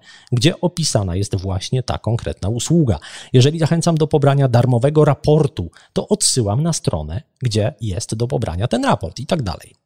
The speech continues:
Punkt szósty. Czy dobrze zaplanowałeś ścieżkę klienta? O co chodzi z tą ścieżką? Wyjaśnię to na przykładzie tych trzech segmentów, o których mówiłem, e, wcześniej. W punkcie pierwszym podzieliliśmy tam osoby przygotowujące się do budowy domu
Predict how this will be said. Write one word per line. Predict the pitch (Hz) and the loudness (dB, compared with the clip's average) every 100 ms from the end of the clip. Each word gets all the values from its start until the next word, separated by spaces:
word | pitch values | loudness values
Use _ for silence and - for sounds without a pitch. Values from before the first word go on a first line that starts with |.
| _ _ _ _ _ _ _ _ _ - | _ _ _ _ _ _ _ _ _ 2
Punkt | 214 - | 2 4
szósty. | - 143 - 87 - - - - | 0 -2 -2 -6 -12 -20 -14 -2
Czy | 165 | 0
dobrze | 202 190 185 | 2 2 4
zaplanowałeś | 160 170 135 127 143 131 - | 4 4 4 4 4 2 0
ścieżkę | - 139 123 123 | -2 0 0 -2
klienta? | - 107 76 82 - - - - | 0 0 0 -6 -16 -18 -4 -2
O | |
co | - 147 | 0 2
chodzi | 139 127 | 2 0
z | - | -2
tą | 117 | -2
ścieżką? | - 104 - - 78 - - - | 0 -2 -2 -6 -14 -16 -8 2
Wyjaśnię | 170 208 247 | 2 2 2
to | 202 190 160 | 4 2 2
na | 175 170 165 | 2 2 0
przykładzie | - - 139 143 139 | -2 -2 0 2 2
tych | 127 - | 0 -4
trzech | - 135 - | -4 -4 -2
segmentów, | 107 120 110 98 | 0 0 -2 -2
o | |
których | 95 101 95 | -2 -2 -2
mówiłem, | 101 110 98 92 - - - - | 0 0 0 -4 -10 -20 -20 -8
e, | 107 95 | -2 -2
wcześniej. | - 214 - 175 | 2 2 2 -2
W | - | 0
punkcie | 113 110 | -2 0
pierwszym | 208 220 - 180 - - | 0 0 0 0 -4 0
podzieliliśmy | 170 139 139 185 185 156 135 | 2 6 4 4 0 0 0
tam | 127 | 0
osoby | 120 139 135 | 0 -2 -4
przygotowujące | - - 156 151 139 131 123 123 147 147 - 107 | -2 0 0 0 2 2 4 4 4 2 0 -2
się | 110 | -2
do | 107 104 - | 2 2 2
budowy | 117 117 127 123 98 | -2 2 4 2 2
domu | 131 165 156 151 | 2 2 2 2